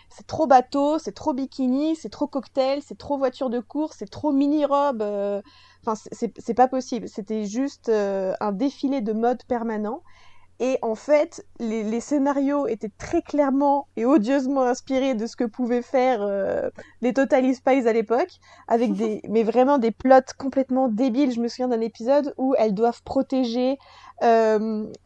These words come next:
Speaker 1: alors, p-, pour te donner le niveau, hein, elles doivent protéger le, hum, prince, euh, d'un pays d'Afrique qui n'existe pas. Donc, on est vraiment dans le Hollywood, tu vois, pour inventer des pays d'Afrique, tu vois.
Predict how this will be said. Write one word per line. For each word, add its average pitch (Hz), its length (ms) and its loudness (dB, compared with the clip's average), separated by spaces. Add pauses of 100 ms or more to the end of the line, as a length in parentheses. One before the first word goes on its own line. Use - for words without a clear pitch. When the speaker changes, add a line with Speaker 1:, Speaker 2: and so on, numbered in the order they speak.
(120)
Speaker 1:
alors, 220 240 6
p-, 202 640 -14
pour 202 160 -8
te 220 100 -6
donner 220 240 0
le 208 100 -2
niveau, 214 240 -4
hein, 196 140 -8
elles 208 140 -2
doivent 208 240 -2
protéger 240 800 0
le, 202 460 -2
hum, 190 320 -8 (200)
prince, 294 560 -4 (360)
euh, 214 140 0
d'un 208 220 -2
pays 330 420 4
d'Afrique 262 460 2
qui - 140 -10
n'existe 254 500 0
pas. 254 280 4
Donc, 208 220 -6
on 202 100 -4
est 190 80 -4
vraiment 202 240 -2
dans 202 120 -2
le 202 100 0
Hollywood, 262 480 2
tu - 100 -10
vois, 220 200 2
pour 190 200 -6
inventer 202 280 -2
des 202 120 -2
pays 214 200 -4
d'Afrique, 202 340 -4
tu - 140 -10
vois. 220 120 -2